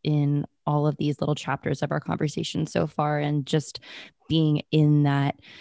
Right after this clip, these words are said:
um, in that relationship with ourselves and that sovereignty. And so it's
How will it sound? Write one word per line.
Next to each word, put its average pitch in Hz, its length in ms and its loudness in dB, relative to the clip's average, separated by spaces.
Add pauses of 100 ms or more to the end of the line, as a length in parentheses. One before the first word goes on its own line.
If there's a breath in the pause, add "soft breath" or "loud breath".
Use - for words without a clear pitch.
(380 loud breath)
um, 135 600 2 (1400)
in 160 140 6
that 147 140 2
relationship 147 760 -2
with 156 120 -4
ourselves 87 680 -2
and 156 120 -4
that 156 220 -8
sovereignty. 156 800 -4
And 165 180 -2
so 143 520 -2 (500 loud breath)
it's - 580 -6